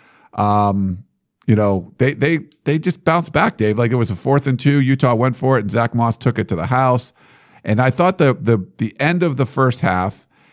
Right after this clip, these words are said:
and the beginning of the second half was really key for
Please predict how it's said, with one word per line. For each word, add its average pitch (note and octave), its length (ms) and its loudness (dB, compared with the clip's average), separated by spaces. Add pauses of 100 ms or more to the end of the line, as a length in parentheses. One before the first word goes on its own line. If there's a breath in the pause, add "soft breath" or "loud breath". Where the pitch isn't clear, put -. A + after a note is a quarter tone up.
(120)
and G2+ 120 -2
the A2 40 0
beginning C#3 540 0
of B2+ 100 -2
the A2 80 0
second B2+ 400 -2
half F2 500 -4
was G2+ 200 -2
really C#3 240 2
key G#2 420 -2
for G2 600 -2